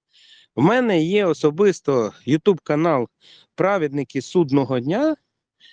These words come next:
Я заливаю це ві-, е, відео двадцятихвилинне представлення, і це його візитна картка в публічному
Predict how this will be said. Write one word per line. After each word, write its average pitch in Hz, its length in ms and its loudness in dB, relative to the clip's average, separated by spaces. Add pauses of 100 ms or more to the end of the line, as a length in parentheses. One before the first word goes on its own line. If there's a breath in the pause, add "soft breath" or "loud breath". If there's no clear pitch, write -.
(240 soft breath)
Я 190 260 2
заливаю 156 800 -2
це 131 420 2
ві-, 139 520 2 (160)
е, 131 60 -2 (180)
відео 123 680 0 (540 soft breath)
двадцятихвилинне 160 1080 0
представлення, 127 760 -2
і 156 120 0
це 208 280 0
його 180 600 2
візитна 123 560 -2
картка - 460 -4
в - 520 -20
публічному 143 840 -2